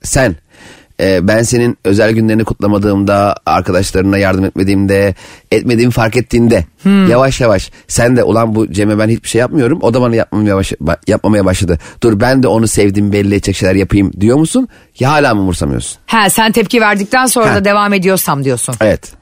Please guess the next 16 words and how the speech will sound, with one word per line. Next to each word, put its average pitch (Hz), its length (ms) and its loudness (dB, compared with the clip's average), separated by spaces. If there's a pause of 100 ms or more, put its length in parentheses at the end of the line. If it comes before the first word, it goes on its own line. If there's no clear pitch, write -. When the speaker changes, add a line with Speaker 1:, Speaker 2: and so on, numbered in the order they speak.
(400)
Speaker 2:
Sen 220 240 0
tepki 277 260 2
verdikten 294 380 2
sonra 247 180 0
da 330 80 2
devam 349 320 2
ediyorum. 156 320 2
Speaker 1:
Sen 254 180 2
gene 226 120 2
umursamıyorsun. 107 460 0
Speaker 2:
Evet, 285 220 0
ben 302 200 2
böyle 294 160 4
Ayder 285 380 2
Yaylası'ndan 247 540 0
serin 262 320 0